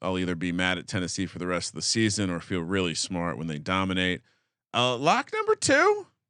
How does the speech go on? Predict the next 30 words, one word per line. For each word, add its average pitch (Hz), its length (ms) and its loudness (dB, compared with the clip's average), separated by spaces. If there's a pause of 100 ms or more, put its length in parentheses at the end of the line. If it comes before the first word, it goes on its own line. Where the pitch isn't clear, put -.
(680)
Oof. - 460 -2 (260)
Can't 160 240 2
lock 143 240 4
up 123 180 4
U 113 180 2
V 101 200 2
A 92 80 4
or 87 160 0
Miami. 80 540 -2
They're 78 140 -6
hated 87 340 -2
rivals 76 420 -4
of 76 80 -12
me, 67 300 -10 (200)
of 80 120 -8
mine. 76 340 -4
So 107 140 -2
let's 123 180 4
just 139 160 0
go 127 200 6
with 113 80 2
my 107 100 2
new 120 160 4
favorite 117 320 4
player 98 320 2
in 90 60 0
all 87 180 2
of 95 60 -6
college 95 300 0
basketball, 78 640 -8